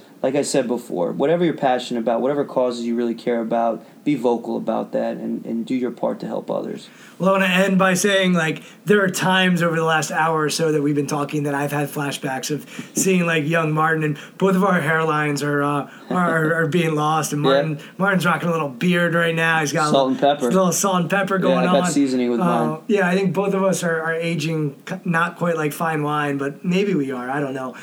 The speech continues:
Speaker 2: Uh, but it's been fun. We had a lot of give and goes, pick and rolls,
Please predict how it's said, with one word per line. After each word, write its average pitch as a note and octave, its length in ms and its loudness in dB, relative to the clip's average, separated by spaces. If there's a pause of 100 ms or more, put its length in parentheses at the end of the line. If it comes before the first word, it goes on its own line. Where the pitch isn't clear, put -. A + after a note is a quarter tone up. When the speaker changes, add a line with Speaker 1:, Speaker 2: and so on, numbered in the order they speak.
(160)
Speaker 2:
Uh, E3 220 -2
but E3 300 -2 (240)
it's F#3 120 0
been A3 180 6
fun. F#3+ 300 4
We F3+ 80 4
had F3 120 2
a F3 60 2
lot F3 160 2
of D#3 80 -2
give E3 140 0
and D#3+ 100 0
goes, D#3+ 340 0
pick D#3 220 -4
and D#3+ 140 -2
rolls, D3+ 500 0